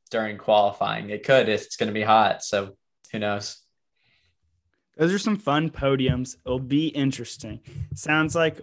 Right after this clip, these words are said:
Speaker 2: we're pretty high on both Ferrari drivers.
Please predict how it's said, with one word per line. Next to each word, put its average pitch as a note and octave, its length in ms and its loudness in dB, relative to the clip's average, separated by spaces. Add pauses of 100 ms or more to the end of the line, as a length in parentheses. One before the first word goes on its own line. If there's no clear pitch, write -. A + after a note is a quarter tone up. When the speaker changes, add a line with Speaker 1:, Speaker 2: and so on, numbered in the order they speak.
Speaker 2:
we're C3 120 -4
pretty F#3+ 440 -2
high C#3 560 0 (400)
on D3 160 0
both C#3 320 0
Ferrari C3+ 480 2
drivers. E2+ 600 -14